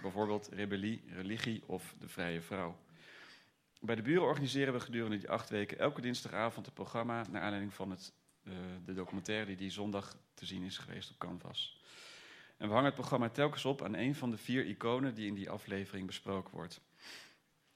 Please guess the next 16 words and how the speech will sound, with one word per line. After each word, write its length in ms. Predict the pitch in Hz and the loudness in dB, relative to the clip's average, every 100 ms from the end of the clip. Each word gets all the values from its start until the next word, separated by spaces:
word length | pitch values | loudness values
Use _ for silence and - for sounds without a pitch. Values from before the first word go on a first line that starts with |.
| _ | _
Afgelopen 460 | 151 160 160 143 | 6 8 8 8
zondag 380 | 131 156 190 208 | 8 8 8 6
was 140 | 139 135 | 4 2
het 140 | 131 | 2
thema 400 | 143 131 117 101 | 4 6 6 2
De 100 | - | -4
Donkere 360 | 95 135 147 113 | 2 4 4 2
Kant. 360 | 117 156 302 - | 4 4 4 -2
Ik 80 | - | 0
hoop 140 | 120 | 2
dat 120 | 117 | 2
jullie 140 | 113 110 | -2 0
het 100 | 92 | 0
allemaal 160 | 98 | 0
gezien 280 | 95 - 131 | -2 0 2
hebben. 280 | 156 156 170 | 4 2 -2